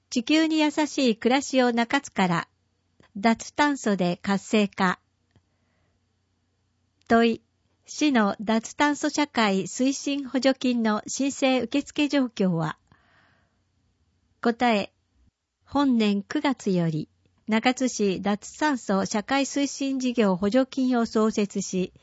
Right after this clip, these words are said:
十一月二十七日時点で、太陽光発電設備が個人十三件、事業者四件、蓄電池が個人十一件、電気自動車が個人十一件を受け付けています。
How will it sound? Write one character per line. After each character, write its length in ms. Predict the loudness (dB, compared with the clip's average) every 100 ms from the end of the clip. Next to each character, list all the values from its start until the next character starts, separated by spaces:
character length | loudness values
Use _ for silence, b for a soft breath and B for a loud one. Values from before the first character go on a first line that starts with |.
| b
十 240 | 0 2 2
一 180 | 0 0
月 300 | -2 -2 0
二 160 | 0
十 240 | 2 0 0
七 260 | -2 -2
日 300 | 0 0 -2
時 120 | -2
点 240 | -2 -2 -2
で、 240 | -4 -6 _ 0
太 200 | 2 2
陽 200 | 2 0
光 260 | 2 2 2
発 280 | 0 -2
電 220 | -2 -2 -2
設 300 | -4 -2 -2
備 160 | -2
が 240 | -2 -4 -6 _
個 120 | -2
人 320 | 0 0 -2
十 160 | -2 -2
三 300 | -2 -2 -2
件、 340 | -4 -6 -6 -14 _ _ _ _ _ -6
事 160 | -2
業 220 | 2 2 2
者 180 | 0
四 260 | 0 0 -2
件、 380 | -4 -6 -6 -10 _ _ _ _ _ _ _ -8
蓄 300 | -6 -2 0
電 240 | 2 0 -2
池 160 | -4
が 240 | -2 -2 -6 -2
個 120 | -2
人 320 | 2 0 0
十 280 | 0 0 0
一 180 | 0 -4 _
件、 200 | -4 -4 -8 _ _ _ _ _ _ _ -8
電 260 | -4 -2
気 100 | -2
自 140 | 0 0
動 180 | 0 0
車 180 | -2
が 260 | 0 0 -2
個 140 | -2 0
人 300 | 0 -2 0
十 200 | 0 2
一 120 | 0
件 340 | -2 0 2
を 160 | 2 0
受 80 | -2
け 160 | -2
付 240 | -2 -2 -4
け 0 |
て 140 | -4
い 120 | -4
ま 200 | -2 -4
す。 280 | -4 -12 -20